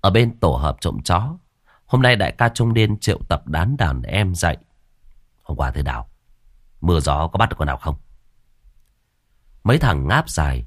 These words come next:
thằng nọ nhìn thằng kia. "Thế nào?" Bấy giờ thằng Tuấn lùn mới trả lời. "Đại ca, hôm qua thằng Sinh không nghe lời.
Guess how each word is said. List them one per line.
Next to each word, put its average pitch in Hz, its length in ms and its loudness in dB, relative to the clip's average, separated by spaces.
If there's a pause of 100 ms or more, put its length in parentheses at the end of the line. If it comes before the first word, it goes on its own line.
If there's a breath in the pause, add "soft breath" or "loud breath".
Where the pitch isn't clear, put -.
(140)
thằng 82 180 -2
nọ 85 240 2
nhìn 76 200 -2
thằng 69 180 -6
kia. 98 300 0 (760)
"Thế 82 100 -6
nào?" 78 380 2 (1080)
Bấy 123 120 4
giờ 78 300 2
thằng 69 260 -4
Tuấn 85 180 -2
lùn 76 240 0
mới 76 100 -4
trả 80 180 -4
lời. 64 320 -4 (1080)
"Đại 80 120 -4
ca, 104 340 -2 (1200 loud breath)
hôm 131 240 4
qua 104 320 0 (500)
thằng 85 180 -2
Sinh 123 200 -2
không 113 180 0
nghe 107 160 2
lời. 73 380 0